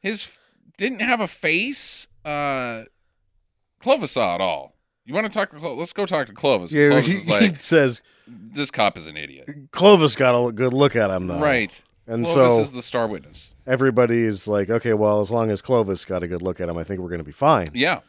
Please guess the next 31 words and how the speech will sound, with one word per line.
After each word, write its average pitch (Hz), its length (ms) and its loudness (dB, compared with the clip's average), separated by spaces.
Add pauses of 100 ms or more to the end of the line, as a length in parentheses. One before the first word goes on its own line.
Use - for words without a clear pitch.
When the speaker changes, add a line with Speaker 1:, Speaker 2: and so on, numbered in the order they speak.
(120)
Speaker 1:
yeah. 95 220 -12 (140)
Uh, 80 240 -8
he'll 110 180 -6
know 82 100 -8
what 73 140 -12
to - 80 -20
do. 71 160 -20
Speaker 2:
Just, - 380 -8
you 123 80 -6
just 160 260 -4
drive 143 320 6
the 123 80 -4
car 110 380 2
and 107 80 -2
try 107 160 0
to 101 80 -4
stay 101 200 -2
out 98 80 2
of 95 60 -4
the 92 60 -2
way, 73 340 -4 (500)
Speaker 1:
<laughs> - 460 -20
Speaker 2:
buddy. 87 480 -4 (560)
Speaker 1:
He's 254 180 -4
like, 247 360 2
"I'm 302 320 4
gonna 285 180 -2
go 277 260 8 (140)
look 294 180 4
for 226 380 2
him. 135 260 2